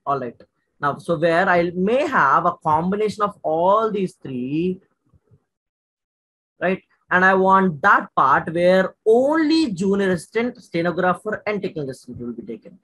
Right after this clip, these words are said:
Now, everybody from this, which will pick up? Exactly. Wherever you have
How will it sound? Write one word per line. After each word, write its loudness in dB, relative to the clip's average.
Now, -2
everybody 0
from -2
this, -6
which -6
will -4
pick -10
up? -10
Exactly. -4
Wherever 2
you 0
have 4